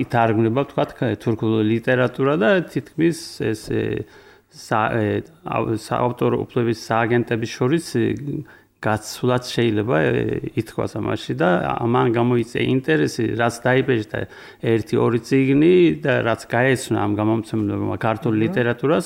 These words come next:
Speaker 1: გამოჩნდა ნამდვილად ინტერესი, კარგი ინტერესი.
Speaker 2: დიახ. თუ შეიძლება ვთქვათ, განსაკუთრებით აი თქვენს მიერ თარგმნილი ავტორებიდან, ა, რომელი სარგებლობს თურქეთში,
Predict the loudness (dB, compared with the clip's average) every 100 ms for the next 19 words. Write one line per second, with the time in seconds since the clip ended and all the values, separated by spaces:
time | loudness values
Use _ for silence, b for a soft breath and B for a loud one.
0 | -2 0 2 0 0 -2 -4 B B -2
1 | 2 4 2 2 2 0 0 -4 -4 -6
2 | -6 -4 -4 -2 -4 -4 -4 -6 -8 _
3 | _ -4 -2 0 2 2 0 -2 -2 -2
4 | -2 -4 -4 -4 -2 -2 -2 -4 -4 -4
5 | -4 -2 -4 -2 -2 -2 -4 -4 -4 -2
6 | 0 0 0 B -2 2 4 2 2 -2
7 | -4 -4 -6 -8 -10 -6 -6 -6 -10 -6
8 | -4